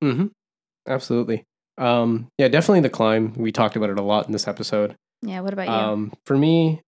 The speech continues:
Speaker 1: I looked at some other songs that were kind of, like, reflective of a career or things like that. So if you
Speaker 2: Mm-hmm.
Speaker 1: liked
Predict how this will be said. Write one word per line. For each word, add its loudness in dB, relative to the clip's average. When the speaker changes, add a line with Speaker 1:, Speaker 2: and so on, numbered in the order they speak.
Speaker 1:
I 2
looked 2
at 0
some 2
other 2
songs 2
that 2
were 2
kind 0
of, -4
like, -2
reflective -2
of 2
a -2
career -2
or -8
things -2
like -4
that. -2
So -2
if 0
you -4
Speaker 2:
Mm-hmm. -2
Speaker 1:
liked -4